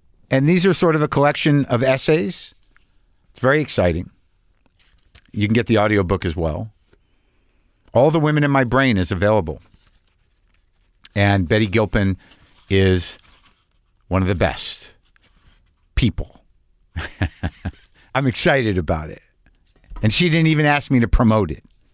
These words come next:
And the other woman who I see regularly,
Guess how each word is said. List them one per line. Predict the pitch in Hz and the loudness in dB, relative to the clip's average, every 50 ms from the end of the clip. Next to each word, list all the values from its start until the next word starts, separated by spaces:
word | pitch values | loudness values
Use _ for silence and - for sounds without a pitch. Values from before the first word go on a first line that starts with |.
| _ _ _ _ - - - - - - - - - - - - - - - | _ _ _ _ -20 -20 -18 -18 -18 -18 -18 -20 -20 -20 -20 -20 -20 -4 -2
And | 135 143 | 0 0
the | 151 160 | 2 2
other | 196 214 214 269 | 2 2 4 4
woman | 247 220 226 196 196 220 226 233 254 - - - - | 4 4 2 2 2 2 2 0 -2 -4 -12 -16 -2
who | - 160 165 156 156 147 139 139 - - - - - - - - - - | 0 2 4 4 4 4 2 0 -2 -6 -14 -18 -18 -18 -20 -20 -10 -6
I | 127 131 | -6 -6
see | 117 - - 143 131 | -4 -2 0 0 2
regularly, | 117 113 135 135 135 127 143 139 143 139 147 165 175 202 | 4 4 2 2 2 2 2 2 2 2 2 0 -2 -6